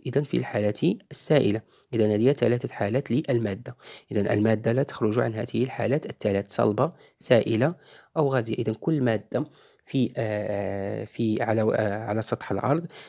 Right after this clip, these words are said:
فهي لا، فهي إما صلبة أو سائلة أو غازية. إذا بالنسبة للتمرين الرابع، أحيط بالعبارة الصحيحة بالدائرة. إذا تنتقل الأجسام المتحركة من مكان إلى آخر. إذا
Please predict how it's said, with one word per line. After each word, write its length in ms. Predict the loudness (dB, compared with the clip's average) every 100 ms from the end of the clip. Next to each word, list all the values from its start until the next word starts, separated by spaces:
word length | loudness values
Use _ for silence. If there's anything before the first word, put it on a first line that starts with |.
| -20
فهي 340 | _ 2 4 6
لا، 300 | 6 4 2 _ _ _ 2
فهي 200 | 4 4 4
إما 200 | 2 2
صلبة 580 | 4 4 2 0 -2 0
أو 60 | -2
سائلة 500 | 2 2 4 2 0 -2 0
أو 220 | 0 0 _
غازية. 440 | 0 2 2 -2 -6 -8 _ _ _ _ _ _ _ _ _ -20 -20 -20 _ _ _ _ _ _ _ _ -2
إذا 260 | 2 2
بالنسبة 380 | 0 -2 -4 -4
للتمرين 480 | -4 -4 -4 -4 -4 -10
الرابع، 520 | -6 -4 -2 -2 -4
أحيط 420 | -6 -8 -6 -8 -10 _ _
بالعبارة 560 | -2 -2 0 -4 -2 -2
الصحيحة 520 | -4 -10 -8 -8 -6
بالدائرة. 540 | -6 -4 -4 -2 -6 -10 _ _ -4
إذا 240 | 0 0 -2 -14 _
تنتقل 460 | -6 -4 -4 -2
الأجسام 800 | -2 0 -4 -4 -2 0 0 -2 -12 _ _ _ _
المتحركة 840 | 2 4 2 0 -4 -6 -6 -2 2
من 180 | 2
مكان 380 | 2 0 0 0
إلى 200 | 0 -2
آخر. 280 | -4 -6 -8
إذا 340 | -4 0 0